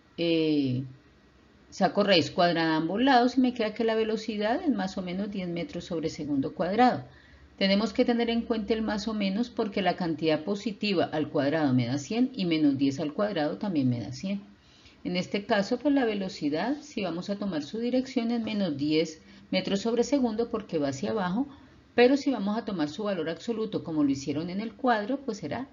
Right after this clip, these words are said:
diez metros sobre segundo. Y cuando la altura es de cuarenta y cinco metros, reemplazamos también en la ecuación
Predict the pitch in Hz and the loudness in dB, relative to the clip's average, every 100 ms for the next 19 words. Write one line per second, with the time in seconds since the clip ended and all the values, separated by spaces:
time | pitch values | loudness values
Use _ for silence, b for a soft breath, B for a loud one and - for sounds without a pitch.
0 | - 139 160 151 143 131 139 151 127 131 | -12 -4 -2 2 0 0 -8 -8 -8 -8
1 | - 123 - - - _ B B B B | -10 -8 -10 -10 -20 _ B B B B
2 | B 262 311 349 - 262 247 226 202 214 | B 0 2 0 0 2 4 2 -2 -2
3 | 226 247 254 247 240 254 240 - 233 226 | 0 0 2 0 0 0 -2 -2 -2 0
4 | 254 233 185 247 269 - 202 190 175 170 | 2 0 -2 -4 -4 -4 0 0 0 -2
5 | 147 151 151 185 - 202 196 214 233 240 | -2 -2 -2 -2 -4 -4 -4 -4 -4 -4
6 | 240 269 262 240 247 294 | -2 -4 -2 0 0 -2